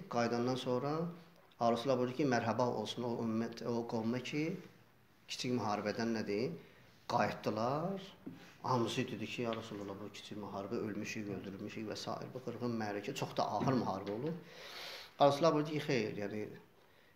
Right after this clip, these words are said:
nəfslə cihad nədir? Ən ağırıdır. Bu cihad və nəfs,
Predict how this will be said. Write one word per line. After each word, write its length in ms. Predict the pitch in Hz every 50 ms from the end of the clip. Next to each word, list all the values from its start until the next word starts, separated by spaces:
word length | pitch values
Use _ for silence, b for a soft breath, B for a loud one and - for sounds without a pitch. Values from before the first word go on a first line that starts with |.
| - - -
nəfslə 400 | 123 117 113 - - 113 110 101 90
cihad 300 | 110 98 - 123 120 117 117
nədir? 320 | 110 101 104 104 110 131 160 170 - b b b b b b b b b b b - -
Ən 160 | 127 131 127 -
ağırıdır. 500 | 104 104 95 92 90 - - - - - - b b b b b b b b b
Bu 80 | 190 208 190 202 202
cihad 300 | - 139 117 151 156 - -
və 140 | 113 107 104 101
nəfs, 240 | 104 98 95 -